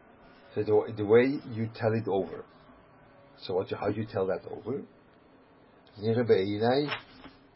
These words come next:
shehoyo mishpotem lechol bebeis hamakabel divreim shum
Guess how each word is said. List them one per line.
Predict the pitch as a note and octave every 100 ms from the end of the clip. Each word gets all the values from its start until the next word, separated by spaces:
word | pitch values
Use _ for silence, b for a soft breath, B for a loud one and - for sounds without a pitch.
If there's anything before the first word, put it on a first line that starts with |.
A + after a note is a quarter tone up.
| - -
shehoyo | G2 A#2 C#3+ A#2 A2 A2 A2+ - -
mishpotem | G#2 - C3 C#3+ A#2+
lechol | A2 G#2 B2 C#3+ - A2
bebeis | G#2 A2+ A#2+ A#2
hamakabel | G2+ - A2+ A2+
divreim | G#2+ F#2 A2 G#2 F#2
shum | - A#2+